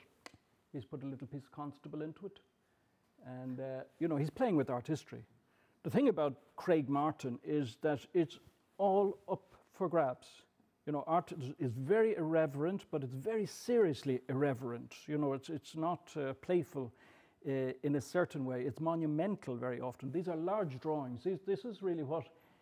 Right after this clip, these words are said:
he kind of made his name with in terms of exhibitions at the Rowan Gallery in the late seventies, early eighties. They're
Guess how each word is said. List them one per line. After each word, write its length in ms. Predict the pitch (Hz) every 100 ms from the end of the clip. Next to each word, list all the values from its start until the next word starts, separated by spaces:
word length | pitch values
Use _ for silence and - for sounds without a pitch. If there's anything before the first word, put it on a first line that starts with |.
| _
he 60 | 160
kind 200 | 170 160
of 80 | 147
made 240 | 151 151
his 180 | 131 127
name 300 | 147 147 135
with 240 | 139 135
in 180 | 156 135
terms 340 | 135 143 135 123
of 140 | 123
exhibitions 560 | 135 - 143 120 131 127
at 80 |
the 60 | 131
Rowan 320 | 135 135 131
Gallery 500 | 131 139 135 127 127 139
in 140 | 135 131
the 180 | 131 120 _ _ _
late 180 | - 139
seventies, 360 | 156 135 135 131
early 220 | 131 135
eighties. 360 | 156 151 - 135
They're 120 | 160